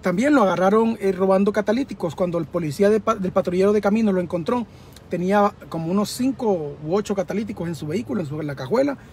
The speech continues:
y pues va pa'l bote, ¿no? Eso es ilegal, eso es un robo. No pudo demostrar que había adquirido legalmente esos catalíticos. Además, catalíticos usados nadie vende.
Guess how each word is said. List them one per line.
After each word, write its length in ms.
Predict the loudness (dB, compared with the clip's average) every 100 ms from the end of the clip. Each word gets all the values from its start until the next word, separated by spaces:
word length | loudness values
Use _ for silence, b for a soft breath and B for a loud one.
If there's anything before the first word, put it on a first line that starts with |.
| B B
y 120 | -4
pues 160 | -2 -2
va 80 |
pa'l 120 | 0 2
bote, 280 | 2 2
¿no? 120 | -2 -2
Eso 140 | -4
es 80 | -4
ilegal, 380 | -4 -2 -2 -2
eso 160 | 0
es 40 | 0
un 80 |
robo. 300 | 2 0 2
No 100 | 0 0
pudo 220 | -2 0
demostrar 560 | 0 -2 0 0 0 -4 B B B
que 120 | -8 -2
había 300 | 2 4 2
adquirido 600 | 0 -4 -2 0 2 4
legalmente 400 | 4 2 0 -2
esos 120 | -2
catalíticos. 420 | -2 -2 -2 -2
Además, 320 | -2 0 -2
catalíticos 500 | -2 -4 -6 -6 -4
usados 240 | 0 0 2
nadie 220 | 0 0
vende. 300 | 0 0